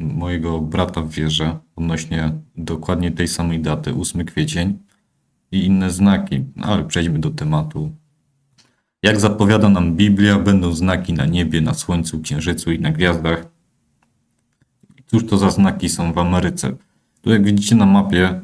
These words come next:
tutaj było zaćmienie słońca, przechodziło przez całą Amerykę w dwutysięcznym siedemnastym roku.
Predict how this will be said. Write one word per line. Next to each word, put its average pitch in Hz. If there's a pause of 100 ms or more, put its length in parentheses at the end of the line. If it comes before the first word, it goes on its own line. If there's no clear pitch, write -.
tutaj 90
było 90
zaćmienie 95
słońca, 95
przechodziło 85
przez -
całą 95
Amerykę 82
w 78
dwutysięcznym -
siedemnastym 80
roku. 80